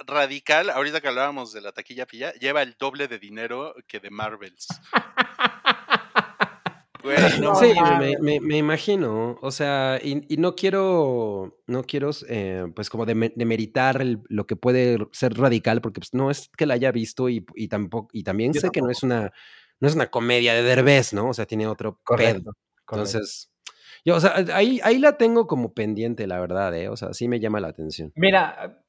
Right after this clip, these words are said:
Speaker 2: en, en, en cosas que me pasan, pensé ver Radical o Señora Influencer, y ya todos saben lo que hice.
Speaker 1: Ah,
Speaker 3: Ya.
Speaker 1: sí.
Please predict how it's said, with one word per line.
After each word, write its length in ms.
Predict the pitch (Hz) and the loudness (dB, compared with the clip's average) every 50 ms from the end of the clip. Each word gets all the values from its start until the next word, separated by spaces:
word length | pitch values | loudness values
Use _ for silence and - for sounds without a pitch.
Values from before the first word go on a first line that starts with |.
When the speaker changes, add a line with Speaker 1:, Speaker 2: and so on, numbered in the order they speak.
| _ _ - | _ _ -2
Speaker 2:
en, 320 | 147 151 147 139 139 143 - | -2 -2 -2 -4 -8 -10 -8
en, 220 | 151 143 151 151 _ | -8 -8 -8 -6 _
en 160 | 160 151 139 143 | -4 -4 -2 -2
cosas 280 | - - 208 190 - | -2 0 0 0 0
que 100 | - - | 0 -4
me 140 | 123 117 113 | -4 -4 -2
pasan, 440 | - 127 113 - - 113 110 120 - _ _ _ _ _ _ _ | 0 0 0 0 -4 -8 -10 -12 -18 _ _ _ _ _ _ _
pensé 340 | 139 135 135 135 - 170 170 | 0 0 0 2 2 4 6
ver 400 | 170 175 180 175 - - _ _ - | 6 6 4 4 -2 -10 _ _ -2
Radical 840 | 113 135 135 117 127 123 123 - 165 170 208 285 349 370 - - _ _ _ _ | 0 2 2 2 0 -4 2 4 6 6 8 6 4 0 -2 -8 _ _ _ _
o 140 | 127 123 | 0 0
Señora 380 | 120 - 127 127 131 135 139 139 | 2 0 -4 -2 0 0 2 2
Influencer, 800 | 127 123 127 123 - 131 131 131 127 123 - 120 107 - - _ | 0 -2 -6 -6 -2 0 0 2 0 0 -4 -8 -8 -8 -12 _
y 80 | - 120 | -6 -2
ya 100 | 131 131 | -2 -2
todos 260 | 127 - 147 131 120 - | 0 2 0 0 2 2
saben 360 | 127 120 127 123 131 127 117 | 0 0 2 0 -2 -6 -6
lo 120 | 120 107 - | -10 -10 -8
que 100 | 104 104 | -10 -8
hice. 100 | - 143 | 0 2
Speaker 1:
Ah, 560 | 147 165 160 160 160 160 160 156 156 151 151 139 | 4 6 6 6 6 4 4 4 4 4 4 4
Speaker 3:
Ya. 160 | 131 127 113 104 | 4 4 4 4
Speaker 1:
sí. 340 | - 175 165 - 135 127 | 2 0 -2 -2 -2 -4